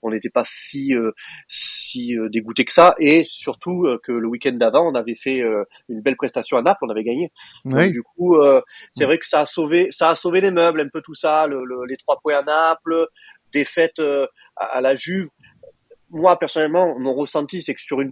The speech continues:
Speaker 1: sur cette première mi-temps, c'était cinquante cinquante, euh, euh, la, la, la, la Roma, euh, euh, tenait, tenait la baraque, et il y avait même peut-être possibilité de marquer un but, euh, mais bon, voilà,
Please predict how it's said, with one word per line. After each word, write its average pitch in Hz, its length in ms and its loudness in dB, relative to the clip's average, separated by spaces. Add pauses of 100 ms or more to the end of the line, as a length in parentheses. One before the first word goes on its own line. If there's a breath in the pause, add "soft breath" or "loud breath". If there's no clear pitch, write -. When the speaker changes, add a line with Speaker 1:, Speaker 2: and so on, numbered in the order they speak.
Speaker 1:
sur - 160 -10
cette 131 180 -4
première 160 280 0
mi-temps, 160 540 6
c'était 139 260 -6
cinquante 156 380 -2
cinquante, 175 480 2
euh, 123 400 2 (400 soft breath)
euh, 107 120 6
la, 113 200 2
la, 113 180 2
la, 113 160 0
la 113 140 -2
Roma, 127 440 0
euh, 113 280 -2 (320)
euh, 104 680 -4
tenait, 127 400 -4
tenait 123 160 -4
la 127 80 2
baraque, 135 460 2
et - 120 -6
il 117 60 -6
y 110 60 -2
avait 113 120 -4
même 123 180 -2 (200)
peut-être - 240 0
possibilité 156 760 0
de 156 60 2
marquer 147 320 2
un 147 100 2
but, 175 300 -4
euh, 135 400 4 (400 loud breath)
mais 123 120 0
bon, 131 140 0
voilà, 117 300 2